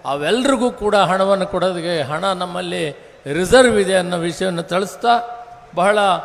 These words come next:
ಸುಸೂತ್ರವಾಗಿ, ಯಾಕಂದರೆ ಕೇಂದ್ರ ಸರ್ಕಾರ ನಮಗೆ ಅಕ್ಕಿ ಕೊಡುವಂಥ ಸಂದರ್ಭದಲ್ಲಿ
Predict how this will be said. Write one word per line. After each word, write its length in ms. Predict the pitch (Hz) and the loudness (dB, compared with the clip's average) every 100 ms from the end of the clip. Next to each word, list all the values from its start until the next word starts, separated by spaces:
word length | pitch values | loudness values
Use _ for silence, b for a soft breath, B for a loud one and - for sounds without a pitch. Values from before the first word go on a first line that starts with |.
| - - - | -8 -16 -8
ಸುಸೂತ್ರವಾಗಿ, 1160 | 185 - 277 277 233 214 180 - - - - | -4 0 0 2 2 4 2 0 -12 -18 -8
ಯಾಕಂದರೆ 720 | 180 202 196 214 220 190 - - - - | -6 -2 -2 2 2 0 -4 -16 -20 -10
ಕೇಂದ್ರ 300 | 190 233 233 | -4 -4 -4
ಸರ್ಕಾರ 460 | 214 226 208 220 214 | -2 -2 -2 0 0
ನಮಗೆ 540 | 208 196 202 196 190 175 - - - - - 156 | 0 -2 -2 0 0 0 -6 -16 -20 -20 -4 -2
ಅಕ್ಕಿ 320 | 202 - 277 | 0 -2 -2
ಕೊಡುವಂಥ 580 | - 233 - - 254 233 | 2 2 2 -2 -2 0
ಸಂದರ್ಭದಲ್ಲಿ 840 | 240 214 220 185 196 190 185 | 0 0 -2 0 -2 0 -4